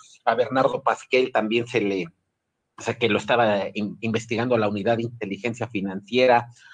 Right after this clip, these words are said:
por ciertos negocios far-, eh, farmacéuticos con gobiernos estatales.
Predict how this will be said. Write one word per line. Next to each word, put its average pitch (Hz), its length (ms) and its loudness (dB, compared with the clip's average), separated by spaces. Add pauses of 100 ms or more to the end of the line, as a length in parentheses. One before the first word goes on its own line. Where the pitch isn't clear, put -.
(140)
por 113 160 -4
ciertos 127 380 -2
negocios 117 600 0
far-, 95 240 2
eh, 92 120 -8
farmacéuticos 117 920 -2
con 107 180 0
gobiernos 110 540 0
estatales. 117 880 0